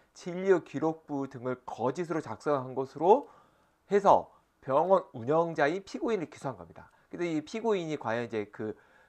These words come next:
어, 그러니까 병원 운영자로서 양벌 규정에 의해서 처벌되느냐, 이게 문제되는 거죠. 즉, 의료법상 간호사의 허위 기록부 작성에 대하여 사용자인 버-, 병원 대표나 의사를 처벌할 수 있는가, 이게 문제가 된 겁니다.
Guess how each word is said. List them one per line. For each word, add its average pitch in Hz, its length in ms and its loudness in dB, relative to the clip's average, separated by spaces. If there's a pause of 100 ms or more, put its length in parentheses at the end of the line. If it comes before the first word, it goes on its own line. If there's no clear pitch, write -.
(120)
어, 107 160 -8 (240)
그러니까 98 260 -4 (140)
병원 156 240 0
운영자로서 127 920 -2
양벌 160 440 4
규정에 143 240 -4
의해서 117 220 -6
처벌되느냐, 139 720 -4
이게 123 140 -6
문제되는 101 300 -8
거죠. 98 320 -14
즉, 117 360 -4 (500)
의료법상 151 840 6
간호사의 170 680 4
허위 214 400 0
기록부 151 420 -2
작성에 139 460 -6
대하여 117 560 4 (320)
사용자인 202 840 2 (220)
버-, 120 420 2
병원 160 360 0
대표나 131 500 -2
의사를 147 320 -4
처벌할 202 300 0
수 - 100 -16
있는가, 127 400 -2
이게 143 160 -4
문제가 110 220 -6
된 92 120 -14
겁니다. - 320 -18